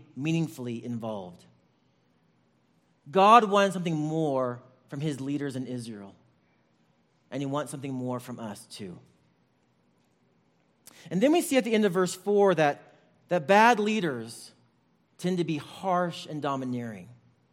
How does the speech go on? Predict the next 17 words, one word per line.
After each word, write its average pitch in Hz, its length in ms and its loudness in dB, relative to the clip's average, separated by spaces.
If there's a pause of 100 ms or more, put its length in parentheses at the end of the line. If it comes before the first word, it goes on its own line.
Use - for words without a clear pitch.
(680)
They 147 80 -2
tend 202 320 -2
to 190 60 -4
be 160 120 -4
harsh 175 460 2
and 147 140 -8
domineering. 131 600 -2 (1160)
Look 226 160 2
what 226 140 4
it 185 60 -2
says 185 180 0
at 156 40 -6
the 160 100 -4
end 165 120 0
of 151 60 -2
verse 143 220 -4
four. 120 460 -4